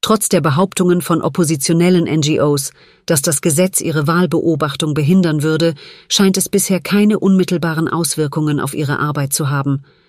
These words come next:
wobei einige Aktivistinnen und Aktivisten betonen,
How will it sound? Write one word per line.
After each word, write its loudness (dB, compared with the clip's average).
wobei 0
einige -2
Aktivistinnen -2
und -4
Aktivisten -2
betonen, 0